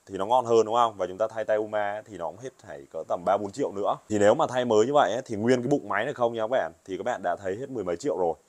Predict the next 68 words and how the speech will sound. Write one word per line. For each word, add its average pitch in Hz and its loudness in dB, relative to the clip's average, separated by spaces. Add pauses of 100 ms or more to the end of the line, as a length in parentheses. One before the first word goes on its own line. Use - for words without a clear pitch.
(260)
Chưa 113 6
nói 101 2
tới 98 0
cái 107 -10
phần 98 -8
đầu 87 4
lòng 87 0
hay 101 -6
là 101 -4
E 95 -4
C 107 -12
U 104 -6
hay 101 -8
là 87 -4
bô 104 0
hay 104 -8
là 92 -12
những 85 -18
cái 90 -16
thứ 92 -14
vớ 92 -6
vẩn 113 -4
khác, 117 -2 (400)
thì 92 -2
nó 85 2
phải 82 -2
ra 98 2
cỡ 82 -10
khoảng 85 -16
tầm 82 -8
ba 104 6
chục, 101 -4 (340)
trên 117 2
ba 110 6
chục 92 -4
triệu. 95 -4 (440)
Đó 95 4
nha 131 4
các 127 2
bạn, 117 4
nó 101 0
rất 135 4
là 135 0
khó 101 2
nha. 127 0
Cho 113 -2
nên 117 0
là 110 0
trong 123 0
cái 117 0
nhu 139 -2
cầu 104 8
mà 95 -2
gánh 92 -4
như 143 -4
vậy 110 6
á, 135 -4 (140)
thì 98 -6
mình 92 -6
sẽ 90 -6
phải 113 -6
sắp 110 -8
xếp, 147 4 (200)
mình 95 -12
tính 92 -4
toán 98 2
làm 135 -6
sao 113 2